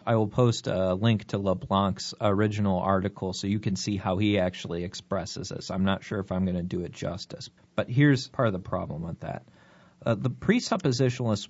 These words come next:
wants us to believe that God exists necessarily and logical principles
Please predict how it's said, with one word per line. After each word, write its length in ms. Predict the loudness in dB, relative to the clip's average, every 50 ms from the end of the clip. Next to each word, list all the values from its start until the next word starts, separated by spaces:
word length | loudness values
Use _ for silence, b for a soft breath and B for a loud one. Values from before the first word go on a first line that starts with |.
| -18 _ -14
wants 640 | -8 -6 -2 2 4 6 6 8 6 6 4 4 2
us 420 | 2 2 2 0 -4 -12 -14 -16 _ _ -4 -2
to 40 | -2
believe 460 | -2 0 0 2 4 4 4 4 2
that 140 | 0 -2 0 2
God 240 | 2 4 4 4
exists 560 | 2 -2 -4 -2 -2 -2 -2 -2 -4 -10 -2 0
necessarily 960 | 2 2 2 0 -2 -6 -4 -4 -4 -4 -4 -4 -6 -6 -6 -6 -6 -6 -8 -8 -4
and 200 | 0 0 2 4
logical 680 | 6 6 6 6 4 2 0 0 0 0 0 0 -2 -6 _ -10 -2
principles 680 | 0 0 0 2 0 -2 -2 -2 -4 -4 -4 -8 -12 -16